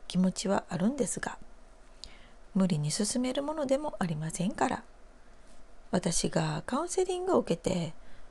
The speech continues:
ここまで来れて、あなたに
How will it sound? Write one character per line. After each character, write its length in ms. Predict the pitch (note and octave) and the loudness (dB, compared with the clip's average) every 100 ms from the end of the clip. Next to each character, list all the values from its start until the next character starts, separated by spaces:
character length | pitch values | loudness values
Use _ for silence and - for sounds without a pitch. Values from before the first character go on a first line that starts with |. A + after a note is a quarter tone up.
| - | -10
こ 120 | - - | -6 0
こ 140 | F4 | 2
ま 120 | F#4+ | 2
で 160 | A#3 - - - | 2 -2 -8 -8
来 120 | - G#3+ | 0 2
れ 120 | E3 | 2
て、 360 | - F#3+ D4+ - - - - - | 0 2 2 -2 -14 -16 -6 -2
あ 100 | D#3+ | 0
な 160 | E3 | 0
た 160 | - - | -2 0
に 280 | E3 A3 | 2 2